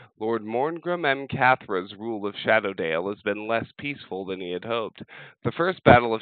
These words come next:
Shadowdale occurred in the year of the Prince, thirteen fifty-seven D R, and involved the Dale land forces routing those of Lyran the Pretender.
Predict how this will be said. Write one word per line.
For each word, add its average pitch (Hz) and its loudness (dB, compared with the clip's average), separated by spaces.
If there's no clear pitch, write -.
Shadowdale 98 2
occurred 139 -2
in 131 -4
the 113 -2
year 120 -2
of 151 -8
the 156 -6
Prince, 101 -4
thirteen 127 -10
fifty-seven 113 -4
D 101 -2
R, 92 -2
and 113 -8
involved 127 0
the 117 -4
Dale 139 2
land 120 0
forces 117 -8
routing 117 6
those 95 -8
of 98 -14
Lyran 95 -2
the 87 -6
Pretender. 110 -4